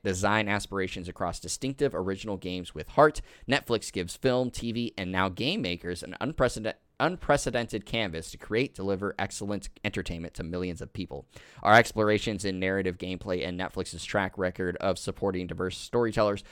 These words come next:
was such a natural pairing, it felt like both teams came to this conclusion instinctively. Uh, just for those that don't know, uh, Night School Studio is the maker behind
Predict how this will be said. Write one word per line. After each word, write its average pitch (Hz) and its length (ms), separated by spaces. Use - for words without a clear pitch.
was 117 220
such 117 240
a 95 140
natural 107 400
pairing, 104 320
it 82 100
felt 95 260
like 90 300
both 110 260
teams 95 400
came 95 320
to - 100
this 90 180
conclusion 92 800
instinctively. - 800
Uh, 113 160
just 131 180
for 131 120
those 120 180
that 101 160
don't 104 220
know, 98 260
uh, 85 400
Night 95 300
School 98 220
Studio 92 480
is 165 260
the 95 100
maker 90 280
behind 80 520